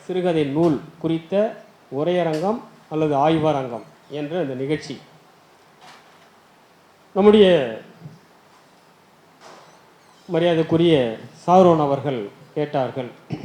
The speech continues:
மாணவர்கள் வருவார்களா, அந்த மா-, இந்த மா-, இந்த நிகழ்ச்சியை மாணவர்கள் எல்லாம் எப்படி எடுத்துக்கொண்டு செய்வார்கள் என்பதையெல்லாம் என்னோடு அவர்கள் கேட்டுக்கொண்டார்கள்.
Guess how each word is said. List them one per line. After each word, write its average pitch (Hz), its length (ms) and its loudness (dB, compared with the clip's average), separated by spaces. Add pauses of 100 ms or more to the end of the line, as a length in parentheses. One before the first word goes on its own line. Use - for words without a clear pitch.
(920)
மாணவர்கள் 160 500 0
வருவார்களா, 151 600 -4
அந்த 143 100 -10
மா-, 147 240 -4
இந்த 143 140 -8
மா-, 135 300 -8 (140)
இந்த 156 220 -4
நிகழ்ச்சியை 151 600 -2
மாணவர்கள் 139 560 -2
எல்லாம் 143 280 -2 (1160)
எப்படி 165 260 0 (300)
எடுத்துக்கொண்டு 160 440 -2
செய்வார்கள் 139 640 -2
என்பதையெல்லாம் 143 600 -2 (300)
என்னோடு 151 300 -2
அவர்கள் 131 320 -6 (100)
கேட்டுக்கொண்டார்கள். 147 720 -6